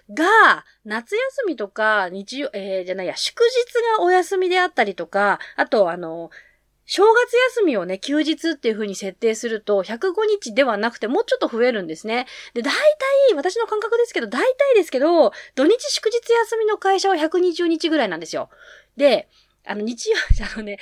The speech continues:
祝日が土曜日と重なったりするので、毎年ちょっと変動はあるんですけど、まあ、大体百二十日ぐらいなんですよね。で、ただそれも出てまして、えー、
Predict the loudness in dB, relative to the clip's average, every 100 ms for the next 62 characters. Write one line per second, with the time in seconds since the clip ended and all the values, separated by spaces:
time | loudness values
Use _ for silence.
0 | -16 -12 -8 0 0 0 -4 -2 2 2
1 | 2 0 -2 -2 -2 -4 -4 -4 -2 -4
2 | -6 -4 -2 -2 0 -2 0 -2 -2 -4
3 | -6 -10 -6 -4 0 2 4 2 0 -6
4 | -8 -4 -2 0 2 2 2 0 0 0
5 | 0 2 0 -2 -4 -6 -6 -8 -8 -8
6 | -10 -18 -16 -14 -2 4 4 2 _ 0
7 | 2 4 2 4 4 4 2 0 -4 -4
8 | 2 4 4 2 -6 -14 -8 -4 -4 -4
9 | -6